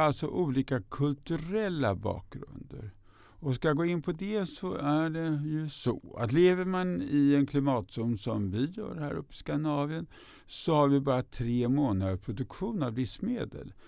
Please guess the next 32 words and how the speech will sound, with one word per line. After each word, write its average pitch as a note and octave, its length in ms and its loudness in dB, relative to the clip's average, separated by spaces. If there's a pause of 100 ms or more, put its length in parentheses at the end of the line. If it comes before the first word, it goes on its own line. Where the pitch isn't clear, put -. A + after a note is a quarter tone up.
Resten C3 520 2
är G2+ 140 -2
lagerhållning. A#2+ 1200 -4 (640)
Och D#3 340 2
då C3+ 220 4
måste F3 440 -4
man A#2 200 0
vara A2+ 260 2
väldigt A2 420 -2
noggrann C#3 840 0
med G2 300 0
hur A#2+ 300 2
man G3+ 340 -2
lagrar F3+ 440 -2
det, F3+ 80 -4
hur B2+ 360 4
man D3 200 2
konserverar C#3 720 -2
det, C#3+ 160 -2
och B2 160 2
det A2+ 100 0
ger G#2+ 260 0
egna F#2 360 -2
smaker G#2 400 -2
i C3+ 100 0
sig. - 540 -6 (380)
Men - 160 8
man C#3+ 200 6
äter G#2 300 2
sällan A2 600 2
färsk - 440 -6
mat. - 520 -4